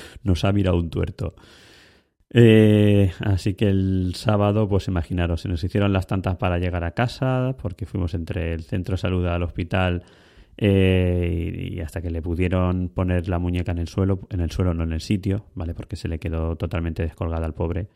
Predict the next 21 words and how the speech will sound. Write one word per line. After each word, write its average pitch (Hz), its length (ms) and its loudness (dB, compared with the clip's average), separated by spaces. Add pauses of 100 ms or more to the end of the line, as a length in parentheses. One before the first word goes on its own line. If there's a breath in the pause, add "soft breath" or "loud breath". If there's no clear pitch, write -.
(640 soft breath)
pues, 80 880 -4
pues 95 160 -8
se - 80 -8
nos 82 160 -6
echó - 160 -4
el 90 80 0
día 85 100 -2
encima. 80 360 -8 (1700 soft breath)
Y 110 280 4
parecía 101 360 2
que 113 100 -2
aquello 104 220 2
era 95 140 4
todo, 107 240 2
¿no? 104 320 0
Bueno, 85 220 -2
pues 87 120 0
no, 90 140 2
llegamos 90 380 2
a 98 60 -2
casa 123 500 -2